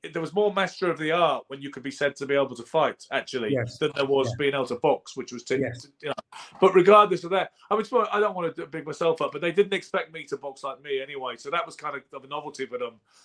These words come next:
Speaker 1: particularly because I was English and they, and, you know, the style that I had, they didn't
Speaker 2: I think,
Speaker 1: expect
Speaker 2: I think
Speaker 1: that.
Speaker 2: it was even more English than because you were white.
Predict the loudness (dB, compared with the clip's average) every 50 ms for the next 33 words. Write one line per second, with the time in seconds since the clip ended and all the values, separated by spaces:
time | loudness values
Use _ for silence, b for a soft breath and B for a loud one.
0 | b b _ -12 -2 0 0 0 0 -6 -2 0 2 4 4 4 4 4 2 0
1 | 2 2 2 2 2 0 -4 -6 -6 -2 -2 -2 -2 -2 -6 -8 -10 -12 -10 -6
2 | -6 -6 -6 -6 -10 -4 0 2 4 4 4 4 2 -2 -6 -8 -8 -6 -4 -2
3 | -4 -4 -6 -10 _ _ b b b b b b _ 2 2 4 4 2 4 4
4 | 0 0 0 4 6 6 6 6 6 4 4 4 6 6 6 6 6 6 6 6
5 | 6 6 6 6 6 8 6 6 4 2 -6 -18 _ _ _ _ _ -2 -2 0
6 | 2 4 4 4 4 2 2 0 0 0 0 -4 -4 -2 0 0 0 0 0 -2
7 | -2 0 0 2 0 0 0 -2 -2 -2 -4 -8 -10